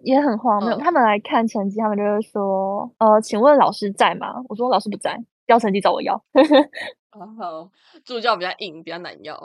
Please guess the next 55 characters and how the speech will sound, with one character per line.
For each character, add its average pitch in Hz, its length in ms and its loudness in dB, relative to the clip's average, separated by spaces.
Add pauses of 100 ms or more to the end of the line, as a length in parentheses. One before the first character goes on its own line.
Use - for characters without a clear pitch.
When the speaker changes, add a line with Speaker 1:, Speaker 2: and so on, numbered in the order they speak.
Speaker 1:
对， - 200 -4
我 208 80 -6
说 302 260 4
：“要 339 100 6
成 254 140 -2
绩 240 80 0
找 214 140 2
我 185 100 0
要， 190 140 2
我 196 140 -2
改 190 180 -2
的。” - 80 -10 (180)
<laughs> - 340 -4
然 269 140 4
后 294 80 4
他 269 60 4
们 262 80 4
就 254 80 4
说 - 120 0
：“哦， 202 360 -4 (200)
好。” 202 400 -6
Speaker 2:
而 254 80 -14
且 359 80 -12 (300)
我 175 140 -12
觉 180 140 -14
得 185 100 -12
Speaker 1:
<laughs> - 600 -4
Speaker 2:
助 294 180 -12
教 226 220 -6
的 170 380 -12
就 247 160 -6
可 254 160 -6
以 190 80 -4
拿 170 200 -10
很 180 120 -14
多 175 160 -12
规 170 260 -10
范 160 220 -10
出 165 100 -20
来 160 140 -18
说 190 180 -20
：“没 240 100 -20
有， 277 220 -20
没 262 140 -20
有 262 120 -16
啊， 196 280 -12
老 175 140 -16
师 185 120 -20
就 196 80 -20
说 190 160 -16
只 - 120 -20
能 151 100 -20
这 156 80 -18
样 156 140 -18
给 - 120 -20